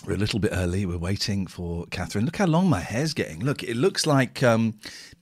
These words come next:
this side here looks like, who's the newspaper guy from Peter Parker, from Spider-Man?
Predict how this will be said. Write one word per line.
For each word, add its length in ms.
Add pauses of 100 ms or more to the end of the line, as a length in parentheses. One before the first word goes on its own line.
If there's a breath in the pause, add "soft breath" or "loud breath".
this 200
side 420
here 680 (540 loud breath)
looks 360
like, 520 (1200)
who's 220
the 420
newspaper 720
guy 340
from 480 (280)
Peter 240
Parker, 440
from 200
Spider-Man? 800